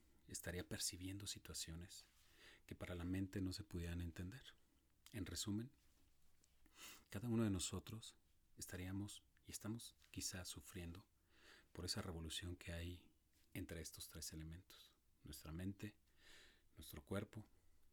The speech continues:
nuestras emociones. ¿Cuál sería la solución?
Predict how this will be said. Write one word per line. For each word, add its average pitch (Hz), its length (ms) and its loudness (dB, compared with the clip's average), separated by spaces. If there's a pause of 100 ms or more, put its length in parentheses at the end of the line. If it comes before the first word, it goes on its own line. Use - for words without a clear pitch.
nuestras - 360 -6
emociones. - 680 -6 (2000)
¿Cuál 120 160 4
sería 120 260 6
la 110 120 6
solución? 107 480 2